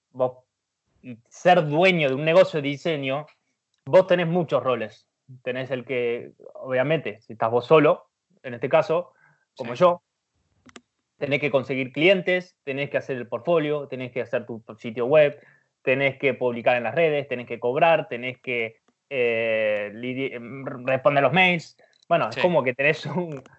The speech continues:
Speaker 1: sos como un, un, una multiagencia en una sola persona, ¿no? Como
Speaker 2: <laughs> Sí, sí.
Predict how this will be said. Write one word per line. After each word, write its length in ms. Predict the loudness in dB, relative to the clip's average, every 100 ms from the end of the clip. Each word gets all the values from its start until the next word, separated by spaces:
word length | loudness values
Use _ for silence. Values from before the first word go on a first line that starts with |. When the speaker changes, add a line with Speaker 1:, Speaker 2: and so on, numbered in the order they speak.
| _ _ _
Speaker 1:
sos 120 | -2 0
como 200 | -2 -4
un, 340 | -6 -10 -12 -14
un, 460 | -14 -12 -14 -16
una 160 | -8 -4
multiagencia 800 | 0 0 2 2 2 0 4 4
en 100 | 2
una 220 | -2 -6
sola 220 | -4 -2 0
persona, 460 | 0 0 -2 0
¿no? 160 | -6 -6
Como 400 | -6 -4 -2 -4
Speaker 2:
<laughs> 140 | -8 -8
Sí, 220 | -6 -4
sí. 200 | -6